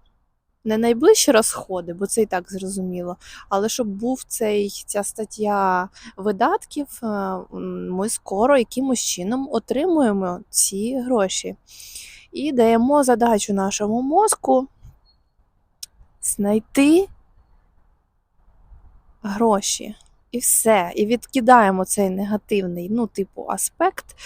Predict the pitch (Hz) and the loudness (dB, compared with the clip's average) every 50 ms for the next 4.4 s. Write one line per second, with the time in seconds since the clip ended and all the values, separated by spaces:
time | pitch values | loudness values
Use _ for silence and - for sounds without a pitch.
0 | - - - - 269 - - 190 196 190 - - - 240 254 269 254 220 - - | -16 -16 -16 -16 -16 -10 -6 -4 -4 -4 -6 -6 -4 -2 -2 -2 -2 -4 -8 -12
1 | _ - 214 214 214 214 - - - 233 208 - - 190 190 185 180 190 233 277 | _ -6 -4 -2 -2 -2 -2 -2 -4 -4 -4 -4 -4 -4 -4 -4 -4 -2 -2 -2
2 | 349 - - - 196 190 - - - 202 190 185 190 - - - - 196 190 185 | -2 -2 -4 -4 -4 -4 -4 -4 -2 -2 -2 -4 -4 -6 -6 -4 -4 -4 -4 -4
3 | 185 202 208 208 214 - - - - - 196 185 180 180 180 - - - - 214 | -4 -2 -2 -2 -4 -4 -8 -8 -6 -2 -2 -2 -2 -2 -4 -6 -6 -4 -4 -4
4 | 226 247 269 285 - - 254 247 | -2 -2 -4 -4 -4 -4 -4 -4